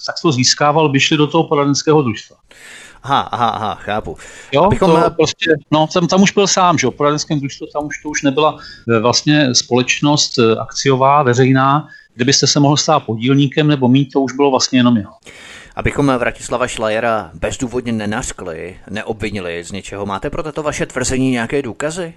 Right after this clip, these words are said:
Speaker 1: Tak, eh, ten plán Ješel jednak existuje a jednak mi byl předložený vlastně, eh, tím panem doktorem Popovičem, ten už tady bohužel nežije. Já jsem ho i předložil soudu. Eh, soud řekl, že ho to tady jako nějak nezajímá, že je mu to jako jedno. Eh, ale prostě, eh,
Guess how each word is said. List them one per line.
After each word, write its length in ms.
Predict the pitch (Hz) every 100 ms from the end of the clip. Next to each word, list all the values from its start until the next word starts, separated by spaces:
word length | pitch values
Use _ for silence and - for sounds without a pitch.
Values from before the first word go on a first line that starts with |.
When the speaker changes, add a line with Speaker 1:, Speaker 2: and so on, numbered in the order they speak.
| -
Speaker 1:
Tak, 200 | 151 -
eh, 120 | 170
ten 200 | 160 170
plán 280 | 165 175 180
Ješel 420 | 160 - 190 185
jednak 320 | 156 160 196
existuje 680 | 156 131 147 - 156 165 175 170
a 60 |
jednak 300 | 151 156 151
mi 80 | 160
byl 160 | 160 170
předložený 500 | - 151 151 170 170
vlastně, 400 | 160 - 175 170 - -
eh, 160 | 127 127 -
tím 140 | 156
panem 240 | 143 160 160
doktorem 320 | 147 - 170
Popovičem, 600 | 147 135 175 156 - 101
ten 140 | 117
už 140 | 127 -
tady 120 | 143
bohužel 320 | 139 139 170
nežije. 360 | 156 113 147 160 - -
Já 260 | 104 113 120
jsem 180 | - 175
ho 120 | 185
i 60 | 185
předložil 480 | - 160 170 202
soudu. 560 | 180 151 120 110 101 107 _
Eh, 40 | 117 104 107 95
soud 440 | - - 165 170 156 147
řekl, 320 | 139 139 156
že 100 | 151
ho 100 | 156
to 120 | 160
tady 160 | 147 160
jako 180 | 147 165
nějak 220 | 151 104
nezajímá, 540 | 101 127 131 135 139
že 120 | 135
je 60 | 135
mu 80 | 135
to 100 | 147
jako 200 | 143 - -
jedno. 320 | - 123 131 - - - - -
Eh, 300 | 117 120 120
ale 400 | 123 131 135 131 117 120 120 -
prostě, 420 | 139 - - 160
eh, 260 | 156 151